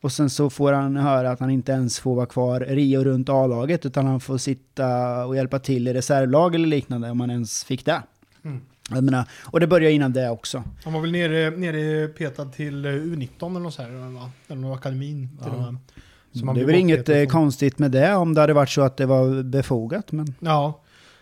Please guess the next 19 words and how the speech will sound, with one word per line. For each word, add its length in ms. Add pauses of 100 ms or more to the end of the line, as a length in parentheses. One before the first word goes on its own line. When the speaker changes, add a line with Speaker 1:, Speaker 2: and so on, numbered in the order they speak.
(380)
Speaker 2:
Eh, 320 (220)
men, 260
men 120
han 100
fortsätter 480
i 20
alla 220
fall, 480
eh, 160 (200)
lite 260
senare 540 (400)
med, 480
eh, 300 (640)
eh, 220
rubriken 680
"Största 600
felbeslutet 760
i 40
historien". 680